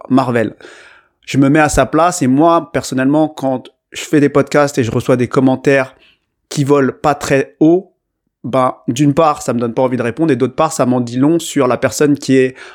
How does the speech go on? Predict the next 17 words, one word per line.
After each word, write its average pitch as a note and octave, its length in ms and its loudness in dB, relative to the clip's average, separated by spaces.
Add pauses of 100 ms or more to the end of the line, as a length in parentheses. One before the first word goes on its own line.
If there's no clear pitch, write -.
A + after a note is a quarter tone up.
(220)
en D3 120 2
face. - 400 -4 (120)
Et D#3+ 280 2 (340)
la B2+ 80 0
raison C3+ 180 2
pour D3 140 0
laquelle C3+ 220 2
je A#2+ 120 -2
dis A#2+ 140 -4
ça, E3+ 220 2
c'est C3+ 220 -2
que C3+ 120 -2
beaucoup C3 320 -2
ont D3+ 80 4
critiqué C#3 540 -2
sa - 260 0
défense, B2 500 0